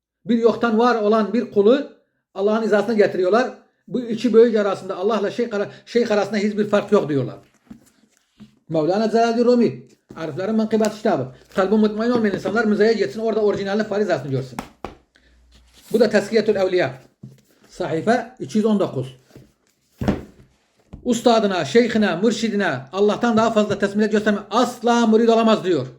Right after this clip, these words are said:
Sofiler, müritler, devrişler, kardeşlerim. Allah için sizleri uyarıyorum. İmanımızı heba etmeyelim. Ahiretimizi zayi etmeyelim.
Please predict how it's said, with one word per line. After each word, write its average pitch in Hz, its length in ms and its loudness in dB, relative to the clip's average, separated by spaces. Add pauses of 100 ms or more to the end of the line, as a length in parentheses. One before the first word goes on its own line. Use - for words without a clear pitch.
(180)
Sofiler, 233 680 2
müritler, 233 500 0
devrişler, 233 420 -2
kardeşlerim. 220 520 2 (540)
Allah 226 280 0
için 220 140 -2
sizleri 226 280 0
uyarıyorum. 226 720 4 (500)
İmanımızı 208 560 0
heba 240 200 4
etmeyelim. 226 520 2 (440)
Ahiretimizi 214 560 -2
zayi 226 300 0
etmeyelim. 220 400 0